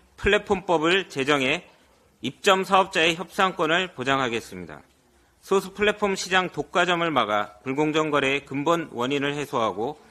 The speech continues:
플랫폼 입점 소상공인 자영업자의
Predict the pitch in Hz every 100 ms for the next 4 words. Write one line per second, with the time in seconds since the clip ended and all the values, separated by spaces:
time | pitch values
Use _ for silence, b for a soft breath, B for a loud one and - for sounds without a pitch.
0 | b b b _ _ 165 165 185 165 147
1 | - 160 160 156 180 185 170 165 165 -
2 | 131 156 151 - 127 82